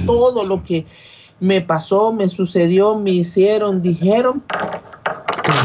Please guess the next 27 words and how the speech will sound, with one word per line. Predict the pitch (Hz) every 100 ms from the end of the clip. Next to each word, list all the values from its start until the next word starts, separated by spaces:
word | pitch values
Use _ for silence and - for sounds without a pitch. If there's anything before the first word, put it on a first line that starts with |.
| 127
obvio, | 160 185 262 247 - _ _ - 156
nos | 156
va | 147
a |
robar | 175 190 208
el | 208 175
sueño. | - 175 247 339 170 - - - - _
O | 156
si | 160 180
una | 190 220 -
palabra | 160 147 175 220 208
que | 180 160
alguien | 139 160 208 196 180 156 - - -
me | 143 143
dijo, | 170 226 214 175
me | 160
contestó, | 160 151 147 139 - 175 208
me | 190 160
miró, | 147 139 143
o, | 196 208 180 151 - -
o | 147
lo | 151 139 - -
hizo | 208 208 202
de | 170
una | 151 190 196
manera | 175 160 180 208
inapropiada, | 196 165 160 147 - 196 208 226 180